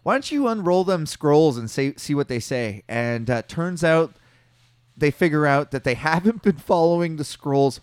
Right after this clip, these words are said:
whatsoever. He tears his clothes. He's like, "We done fucked up. We have to make a bunch of changes around here."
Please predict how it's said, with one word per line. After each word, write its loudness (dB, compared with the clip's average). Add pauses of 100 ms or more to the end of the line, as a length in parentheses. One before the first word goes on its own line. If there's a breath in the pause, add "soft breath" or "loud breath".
whatsoever. -2 (200 soft breath)
He -12
tears -2
his -12
clothes. -6
He's -10
like, -6
"We -4
done -2
fucked -4
up. -10
We -4
have -4
to -10
make -10
a -10
bunch -8
of -14
changes -10
around -8
here." -8